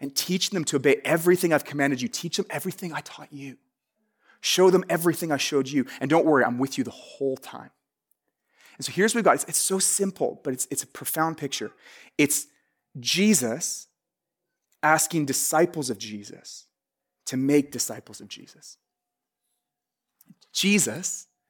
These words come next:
is asking his disciples to make more disciples of Jesus. This is the fundamental building block of the Christian movement.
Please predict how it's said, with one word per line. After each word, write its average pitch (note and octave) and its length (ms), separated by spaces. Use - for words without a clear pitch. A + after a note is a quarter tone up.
is D3 120
asking D3 360
his D#3+ 240
disciples A#2 800
to C3+ 100
make C3+ 380
more A#2+ 520
disciples B2 920
of A2+ 440
Jesus. C#3+ 680
This C#3+ 160
is D3 160
the D#3 80
fundamental D3+ 720
building G#2+ 400
block G2 300
of G#2+ 60
the B2 60
Christian - 420
movement. G2 300